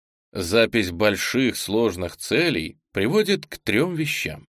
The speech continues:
Во-первых, ваша «я-концепция» оптимизируется, и ваша уверенность в себе немедленно повышается.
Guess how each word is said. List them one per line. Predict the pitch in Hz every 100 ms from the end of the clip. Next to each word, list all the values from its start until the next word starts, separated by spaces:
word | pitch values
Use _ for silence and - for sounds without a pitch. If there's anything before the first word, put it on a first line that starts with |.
| _ _ _
Во-первых, | 87 101 113 185 180 147 127 -
ваша | - 101 131 110 - 104 -
«я-концепция» | 92 110 110 - 87 87 - 214 - - 73 - _ _ _
оптимизируется, | 113 139 220 226 220 156 117 104 101 - 95 87 -
и | 104
ваша | 98 117 107 -
уверенность | 90 85 104 110 92 90 -
в | -
себе | 90 82 98 156 156 _ _
немедленно | 110 101 95 85 104 131 139 139
повышается. | 135 123 117 - - - - - -